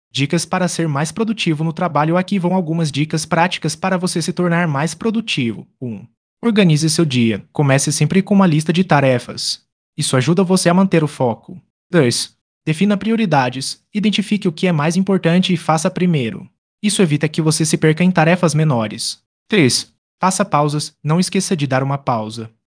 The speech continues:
Isso recarrega suas energias e melhora sua concentração. Quatro. Use a tecnologia a seu favor.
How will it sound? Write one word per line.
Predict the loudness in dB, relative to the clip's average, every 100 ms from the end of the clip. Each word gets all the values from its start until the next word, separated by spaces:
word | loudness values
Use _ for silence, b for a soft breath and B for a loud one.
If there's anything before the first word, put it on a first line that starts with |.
| _ _
Isso | -2 2
recarrega | 2 2 0 0 0
suas | 0 0 2
energias | 2 2 2 0 0
e | 0
melhora | 2 4 4
sua | 2 -2
concentração. | -2 0 0 -2 -4 -2 -4 -4 -10 _ _ -4
Quatro. | -2 -2 -8 _ _ _ _
Use | 0 2
a | 0
tecnologia | -2 -2 0 2 2 0
a |
seu | -2 -2
favor. | 0 0 0 -4